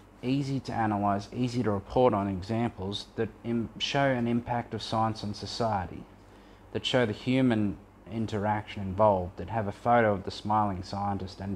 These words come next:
quotes and things you can use. And then you, you,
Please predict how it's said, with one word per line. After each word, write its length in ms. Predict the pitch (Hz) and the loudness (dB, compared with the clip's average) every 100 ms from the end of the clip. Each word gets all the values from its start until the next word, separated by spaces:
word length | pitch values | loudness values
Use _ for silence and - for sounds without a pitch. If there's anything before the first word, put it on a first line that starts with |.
| - | -8
quotes 500 | - 139 120 - - | 2 4 4 -4 -12
and 120 | 95 - | -12 -6
things 260 | 120 120 | -6 -4
you 80 | 113 | -6
can 220 | 120 110 | -8 -6
use. 460 | 120 113 71 80 - - - - - - - - - | -6 -6 -8 -12 -14 -20 -20 -20 -20 -20 -20 -20 -2
And 160 | 117 120 | 2 2
then 180 | 120 | 2
you, 160 | 123 120 - | 2 0 -4
you, 180 | 120 120 | -4 -4